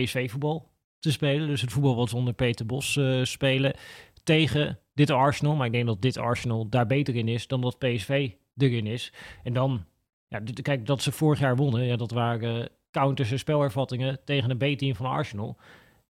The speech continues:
Ja, d-, zo gaat Bos waarschijnlijk niet spelen. En dan,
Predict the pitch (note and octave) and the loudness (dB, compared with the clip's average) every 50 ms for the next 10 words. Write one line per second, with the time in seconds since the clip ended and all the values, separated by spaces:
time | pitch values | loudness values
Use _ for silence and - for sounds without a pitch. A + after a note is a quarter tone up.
0 | _ _ _ - G#2+ G#2+ C3 - - _ - - F3+ F#3 F3 - - - - - | _ _ _ -12 -10 -8 -6 -8 -6 _ -2 2 4 4 4 2 -2 -4 -4 0
1 | - D#3+ D#3 B2+ C3 F3+ F3+ - - D3+ G#2 G#2 C#3+ C#3 C3+ C#3 C#3 - - _ | 0 2 2 0 0 -2 -2 -2 -2 -4 -2 0 0 0 0 0 -2 -4 -4 _
2 | C3+ D3+ D#3 D#3 - - - F#3+ G3 F3+ D3 A#2+ A2 - - _ _ _ - C3+ | 2 4 4 4 2 0 0 2 2 2 2 0 -2 -6 -10 _ _ _ -4 0
3 | C3 D3 D#3 D3 C3+ A#2+ | 2 4 4 4 2 -2